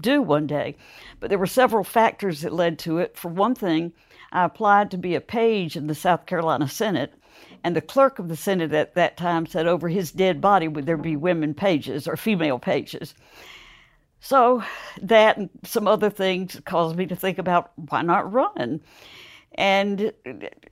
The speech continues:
I ran, not really believing that I would win, but thinking that it was okay for young people to show that they were willing to go through proper channels to try to make a difference.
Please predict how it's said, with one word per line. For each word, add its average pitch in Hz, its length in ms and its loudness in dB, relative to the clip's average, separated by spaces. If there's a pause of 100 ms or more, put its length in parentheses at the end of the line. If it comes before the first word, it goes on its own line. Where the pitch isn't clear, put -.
(140)
I 190 80 4
ran, 196 640 2
not 214 440 4
really 226 300 4
believing 202 800 -2
that 165 160 0
I 160 100 0
would 156 320 -8
win, 190 560 -2
but 151 320 -2
thinking 208 560 -2
that 175 420 2 (300)
it 185 100 -2
was 170 240 -2
okay 233 420 2
for 196 180 -8
young 185 260 2
people 180 320 -8
to 196 120 -6
show 165 440 0
that 165 200 -6
they 180 100 4
were 160 140 -2
willing 185 340 0
to 170 60 -2
go 170 200 0
through 202 200 -6
proper 190 360 -2
channels 160 520 -2
to 147 100 -16
try 156 220 0
to 143 60 0
make 147 260 -6
a - 40 -16
difference. - 580 -8